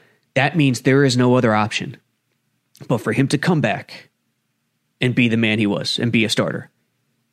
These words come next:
And this is asking the man to do it after two years off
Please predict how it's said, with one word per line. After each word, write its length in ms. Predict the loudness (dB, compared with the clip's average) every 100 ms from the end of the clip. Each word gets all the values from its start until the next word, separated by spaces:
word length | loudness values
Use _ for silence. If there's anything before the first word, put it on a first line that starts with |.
| _ _ _ _ _ -4
And 140 | 0
this 160 | 0 0
is 140 | -2 0
asking 640 | 0 0 0 -2 -2 -8 -4
the 100 | 0
man 160 | 0
to 80 | -2
do 160 | -2 -2
it 60 | -2
after 200 | -6 -6
two 220 | -6 -4
years 240 | -4 -4 -4
off 320 | -6 -10